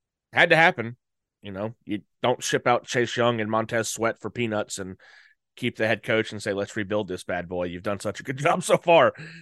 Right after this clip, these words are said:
Um, and yeah, na-, now we finally have that,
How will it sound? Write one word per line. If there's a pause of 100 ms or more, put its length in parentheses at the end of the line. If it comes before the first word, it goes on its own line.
(180)
Um, (640)
and
yeah,
na-,
now
we
finally
have
that,